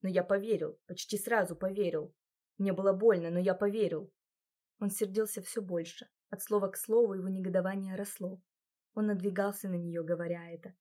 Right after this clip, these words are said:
а Соня пятилась. А потом как-то успокоился и уже мягко добавил: "Я очень часто видел во сне, как ты расчёсываешь волосы.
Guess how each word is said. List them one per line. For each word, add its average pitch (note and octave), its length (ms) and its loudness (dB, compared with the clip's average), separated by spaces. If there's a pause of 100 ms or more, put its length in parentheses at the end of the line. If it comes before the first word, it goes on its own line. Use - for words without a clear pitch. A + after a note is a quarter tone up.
(180)
а G3 100 -6
Соня G3+ 280 -4
пятилась. F3+ 600 -10 (460)
А F#3 80 -8
потом C#4+ 240 -2
как-то G#3 240 -4
успокоился G3 800 0 (180)
и G#3 60 -8
уже F#3 180 -2
мягко F3+ 320 -4
добавил: F3 500 -4 (580)
"Я F#3 120 -4
очень F3+ 240 -2
часто G3+ 320 -2
видел F3 240 -4
во F3 80 -4
сне, G#3 240 -6
как F#3 160 -8
ты - 80 -6
расчёсываешь F#3 680 -8
волосы. F3+ 480 -8